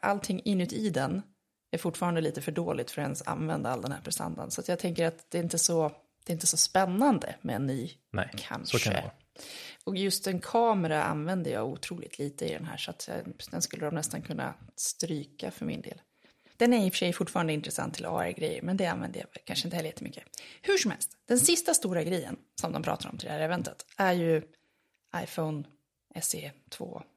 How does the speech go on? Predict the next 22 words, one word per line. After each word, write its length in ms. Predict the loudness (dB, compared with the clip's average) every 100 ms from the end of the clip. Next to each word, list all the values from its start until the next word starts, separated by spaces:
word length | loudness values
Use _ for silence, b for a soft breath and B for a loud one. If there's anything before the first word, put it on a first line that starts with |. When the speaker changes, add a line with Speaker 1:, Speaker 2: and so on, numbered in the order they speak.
| -8
Speaker 1:
iPhone 340 | -6 -4 -6 -6
nio, 420 | -4 -4 -4 -8 -2
någon 260 | 2 4 4
typ 260 | 2 -2
av 240 | -4 -6 -10 _ _ _ _ _ _ _
budgetigare 1800 | 0 0 -4 -10 _ -18 -18 _ _ _ _ -12 -10 -10 -4 -2 -2 -4 -6 -6 0
Speaker 2:
Mm. 160 | 2
Speaker 1:
iPhone, 220 | 2 0 -2 -6 -6
<laughs> 220 | -6 4
hur 100 | 6
vi 100 | 6
nu 160 | 2
ska 160 | 0 0
säga. 240 | 0 0 -6 B B B B B B B B 6
Det 80 |
sägs 520 | 8 10 8 6 4 2 -6
att 120 | 0
det 80 | 4
ska 160 | 4
bli 220 | 4 2 4
någon 140 | 2
sorts 220 | 0 -4